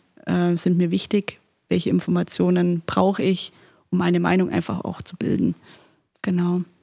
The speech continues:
Und ich finde, es ist einfach auch, ja, man kann voneinander lernen, da auch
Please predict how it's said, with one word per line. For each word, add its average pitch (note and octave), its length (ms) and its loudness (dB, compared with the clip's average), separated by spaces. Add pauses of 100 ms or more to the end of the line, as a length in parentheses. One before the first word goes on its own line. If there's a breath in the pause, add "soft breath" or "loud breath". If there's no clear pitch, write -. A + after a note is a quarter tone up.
(1300 loud breath)
Und G3 80 4
ich F3+ 100 2
finde, G#3+ 160 6
es - 80 -4
ist G#3 140 2
einfach G3 280 4
auch, F#3+ 280 4 (920)
ja, G3+ 120 6
man G#3 120 4
kann F#3+ 220 4 (680 soft breath)
voneinander G3+ 520 4
lernen, G3 380 4
da F#3 200 2
auch F3+ 480 2